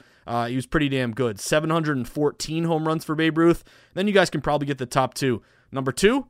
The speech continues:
Hank Aaron, seven hundred and fifty-five. And number one, who I don't know if he'll ever make the Hall of Fame. He was a damn good player. He probably didn't need roids. He was good anyway when he was skinny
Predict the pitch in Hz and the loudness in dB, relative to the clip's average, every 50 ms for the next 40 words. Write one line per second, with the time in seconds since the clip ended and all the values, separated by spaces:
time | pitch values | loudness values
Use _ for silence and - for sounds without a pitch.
0 | _ _ _ _ _ _ - - 175 175 - - 156 147 127 107 104 - _ _ | _ _ _ _ _ _ -4 -2 -2 0 0 0 0 0 0 -4 -8 -12 _ _
1 | - - - 135 143 147 147 143 135 135 131 120 - 120 107 - 113 - 143 156 | -12 -6 -6 -4 -2 -2 -2 -2 -2 -4 -4 -4 -4 -6 -8 -8 -6 0 2 4
2 | 165 165 165 160 - - 139 123 135 170 220 240 262 269 277 269 262 240 220 214 | 4 4 4 2 0 -2 -4 -2 0 0 2 4 6 8 10 12 12 12 12 10
3 | 208 185 - _ _ _ _ _ _ _ _ _ - 165 165 170 156 143 175 214 | 8 2 0 _ _ _ _ _ _ _ _ _ 2 4 6 6 8 6 6 6
4 | 214 208 190 - 175 180 190 196 196 196 202 190 196 190 190 196 190 180 - 208 | 6 4 4 6 6 6 6 6 4 4 4 4 6 8 8 8 6 6 4 2
5 | 208 202 185 165 156 147 139 127 123 151 170 185 185 165 165 147 - - 190 202 | 2 4 4 4 2 2 0 0 0 2 2 2 4 4 2 4 4 2 4 6
6 | 185 156 135 - 170 170 170 170 170 156 147 151 185 202 175 151 147 147 143 147 | 6 4 4 4 4 6 6 6 6 4 2 -2 -2 0 2 4 4 6 6 4
7 | 147 139 - - 120 113 113 127 151 151 156 165 180 175 147 139 139 135 135 131 | 2 0 -6 -8 -10 -6 -2 0 2 2 4 4 2 4 4 4 2 2 2 0
8 | 127 - - - - 175 175 156 143 135 | 0 -2 -2 2 2 2 4 2 0 -2